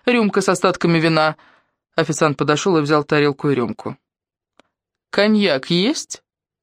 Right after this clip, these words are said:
спросила дама погромче, перекрывая музыкальный грохот. «Армянский арарат»,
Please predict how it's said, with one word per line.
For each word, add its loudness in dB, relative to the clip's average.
спросила -4
дама -2
погромче, 0
перекрывая 0
музыкальный 0
грохот. -2
«Армянский 0
арарат», 0